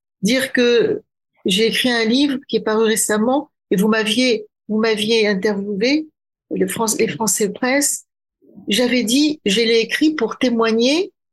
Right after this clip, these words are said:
de l'empreinte indélébile que fait toute guerre sur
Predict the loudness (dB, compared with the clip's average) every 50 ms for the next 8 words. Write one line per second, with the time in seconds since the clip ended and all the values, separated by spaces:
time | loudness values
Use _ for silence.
0 | _ _ _ _ _ -2 0 2 2 2 0 0 -2 -2 -2 -2 -2 0 0 0
1 | 2 2 2 2 2 2 2 2 2 2 2 2 0 -2 -4 -6 -6 -6 -6 -4
2 | -2 -2 -2 -2 0 0 0 2 2 2 0 0 0 0 -2 -4 -8 -12 _ _
3 | _ _ _ _ _ -6 -4 -2 -2 0 0 0 0 0 -2